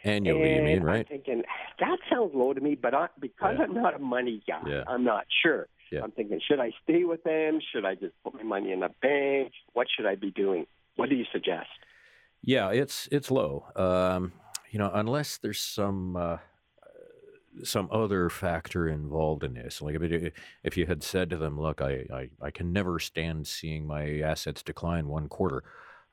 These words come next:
Speaker 1: um, you know, well, maybe that pushes you into such a conservative portfolio that you end up with that result. But, I mean, the average for the last five years for a global neutral balanced fund, just sort of the, the well-diversified, go-anywhere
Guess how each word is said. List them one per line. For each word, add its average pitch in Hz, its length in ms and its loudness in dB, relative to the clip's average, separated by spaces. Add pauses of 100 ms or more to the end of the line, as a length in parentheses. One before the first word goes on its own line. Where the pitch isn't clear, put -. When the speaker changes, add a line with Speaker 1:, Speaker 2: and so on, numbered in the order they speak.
Speaker 1:
um, 82 680 0
you 87 140 -4
know, - 120 -8
well, 92 260 2
maybe 92 240 2
that 82 200 0 (280)
pushes 90 300 -2
you 85 80 2
into 80 140 -2
such - 300 -2
a 92 40 -8
conservative 80 460 -4
portfolio 82 480 -2
that 69 80 -6
you 65 80 -10
end 76 100 -8
up 71 60 -8
with - 80 -10
that 76 100 -6
result. 85 300 -4
But, 80 100 -2
I 82 40 -2
mean, 82 160 -4 (360)
the 92 120 -2
average 107 400 0
for - 480 -2
the 78 80 -2
last 85 260 0
five 80 260 -2
years 82 240 -2
for - 220 -6
a 76 60 -2
global 82 600 0
neutral 80 440 -2
balanced 71 500 -6
fund, 65 260 -10
just 82 280 -8
sort 87 180 0
of 78 60 -2
the, 73 280 -2 (800)
the 76 400 -6
well-diversified, 87 960 2
go-anywhere 82 1000 2